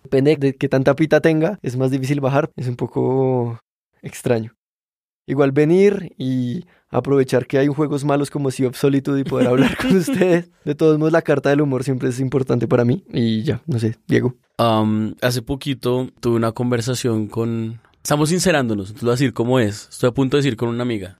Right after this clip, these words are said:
Speaker 2: con mi ex. Yo estaba bajoneado por razones ajenas a ella, o sea, simplemente porque yo estaba bajoneado. Pues ella estaba ahí, entonces fue con quien hablé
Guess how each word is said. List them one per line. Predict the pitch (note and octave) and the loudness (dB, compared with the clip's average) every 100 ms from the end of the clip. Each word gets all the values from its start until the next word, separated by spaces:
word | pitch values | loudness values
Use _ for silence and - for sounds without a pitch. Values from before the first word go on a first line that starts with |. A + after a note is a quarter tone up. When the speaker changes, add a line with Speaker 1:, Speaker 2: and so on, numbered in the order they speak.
| _ | _
Speaker 2:
con | B2+ C3 | 0 2
mi | C3 | 2
ex. | G#2+ - - - _ _ _ | 0 -4 -14 -14 _ _ _
Yo | A#2 B2 | -2 0
estaba | - B2 B2+ B2 - _ _ - | 0 2 2 2 -2 _ _ -8
bajoneado | C3 C3 C3+ B2 A2+ A2 | -2 0 2 2 2 0
por | A#2+ | 0
razones | C3 A#2+ A2+ A2 A2 - - - | 0 0 -2 -2 -4 -10 -18 -8
ajenas | B2 A2+ A2+ A2+ C3+ - - | -4 0 2 2 0 -4 -4
a | C3 G#2+ - | -2 -2 -4
ella, | G#2+ G2+ D3+ F3+ | -4 -2 -2 -4
o | |
sea, | A2 G2 - - | -6 -8 -16 -16
simplemente | - G#2 A2 A2+ | -8 -4 -4 -4
porque | A#2+ G#2+ | -2 -2
yo | |
estaba | G2+ A2 A#2 | -2 -2 -2
bajoneado. | A#2+ A2+ A#2+ E3 - - - | 0 -2 -2 -4 -10 -10 0
Pues | G#2 - | 0 2
ella | G2 G2+ G2+ | 0 0 0
estaba | - A2 A2+ | 0 2 4
ahí, | A#2+ B2+ | 4 2
entonces | A#2+ A#2+ A#2 A#2 A#2+ - - - _ _ | 2 0 0 0 -4 -8 -12 -18 _ _
fue | - A#2+ | -4 0
con | A#2+ A#2 | 0 0
quien | B2 | 2
hablé | A#2 A2+ F#2+ | 2 2 0